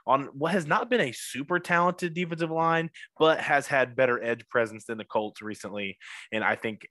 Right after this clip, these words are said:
that element is kind of what drives that down from Buck for me. But those three, again, whatever order.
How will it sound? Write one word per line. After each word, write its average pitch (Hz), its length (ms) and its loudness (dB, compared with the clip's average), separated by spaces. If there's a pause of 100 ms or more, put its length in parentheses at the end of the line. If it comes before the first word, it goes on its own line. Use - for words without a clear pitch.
that 107 220 2
element 101 360 -6
is 95 80 -14
kind 104 220 -4
of 98 140 -6
what 101 340 -2 (240)
drives 101 340 0
that 95 160 -4
down 98 260 -2
from 98 160 -10
Buck 98 240 -6
for 98 120 -12
me. 95 260 -8
But 95 220 -8
those 143 240 2
three, 131 240 0
again, 117 380 -2 (400)
whatever 113 380 4
order. 90 400 -8